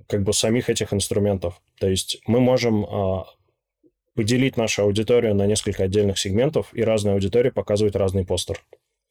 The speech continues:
Соответственно, мы не можем взять и нарисовать один некий, э, невероятный постер, который всех привлечет. А, он не привлечет всех. Он отсечет какую-то часть аудитории. Чтобы привлечь эту отсеченную часть аудитории, нам надо нарисовать постер специально для нее.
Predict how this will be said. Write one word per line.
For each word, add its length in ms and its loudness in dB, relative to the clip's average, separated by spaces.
Соответственно, 600 0
мы 100 2
не 80 2
можем 300 2
взять 260 2
и 40 0
нарисовать 520 0
один 420 0
некий, 480 0
э, 380 0
невероятный 800 0
постер, 420 0
который 300 0
всех 240 -4
привлечет. 600 0
А, 460 0
он 220 2
не 80 2
привлечет 500 0
всех. 380 -2
Он 180 2
отсечет 400 0
какую-то 380 0
часть 240 -2
аудитории. 500 0
Чтобы 680 0
привлечь 500 0
эту 320 0
отсеченную 640 0
часть 260 0
аудитории, 580 0
нам 200 0
надо 240 -2
нарисовать 420 0
постер 300 -2
специально 460 0
для 160 0
нее. 340 0